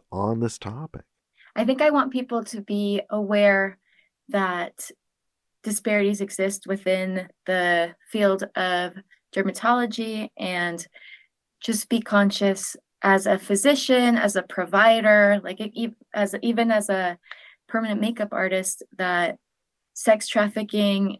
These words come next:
Speaker 2: is real and it's prevalent. And if you just take the time to be, um, aware and to ask the right questions, that you can make a really big difference and connect people with,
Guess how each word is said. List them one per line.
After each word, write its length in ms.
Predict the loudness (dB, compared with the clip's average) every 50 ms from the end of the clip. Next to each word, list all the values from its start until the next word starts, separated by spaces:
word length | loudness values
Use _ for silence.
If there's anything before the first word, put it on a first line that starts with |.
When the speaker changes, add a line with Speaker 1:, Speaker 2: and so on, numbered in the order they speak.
| _
Speaker 2:
is 380 | -6 -4 -4 -4 -4 -6 -6 -4
real 480 | -2 -2 0 2 2 2 2 2 0 -2
and 220 | -2 -2 -2 -2
it's 160 | -2 -2 -6
prevalent. 680 | -8 -8 -4 0 4 4 4 6 6 4 4 2 0 -4 -6
And 280 | -4 -4 -4 -4 -6
if 220 | -6 -6 -8 -8 -10 -8
you 640 | -4 -2 0 0 0 2 0 0 0 -2 -4 -8 -10 -14 -20 -20 -20 _ _ _ _ _
just 340 | -6 -4 -4 -4 -6 -8 _ _ _ _ _ _ _
take 260 | 0 0 0 0 0
the 100 | -2 -4
time 380 | -2 2 2 4 4 4 4 2
to 180 | 2 -2 -4 -4 _
be, 500 | 0 0 2 2 2 2 2 0 -2 -4 -10 _ _ _ _ _ _ _ _ _ _ _ _ _
um, 200 | -10 -8 -8 -4
aware 800 | 0 0 2 4 4 4 6 4 4 4 4 4 2 2 0 -4 -10 _ _ _ _ _ _ _ _ _ _ _ _ _ _ _ _ _
and 220 | -4 -2 -2 -2
to 120 | -4 -2 -2
ask 200 | -2 -4 -2 -2
the 80 | -2
right 180 | -2 -2 -2 -4
questions, 480 | -2 -2 -2 -2 -2 -4 -6 -6 -4 -4
that 140 | -4 -4
you 400 | -2 0 2 2 4 4 2 0 -2
can 160 | -4 -2 -2
make 160 | -2 -2 -2
a 80 | -4 -2
really 240 | -2 -2 -2 -2 0
big 220 | 0 -2 0 2
difference 440 | 2 2 2 2 2 2 2 2 2
and 140 | 0 -4 -2
connect 480 | -2 -2 -2 -2 -4 -6 -12 -18 _
people 400 | -8 -8 -8 -4 -4 -2 0 0
with, 180 | 0 -2 -4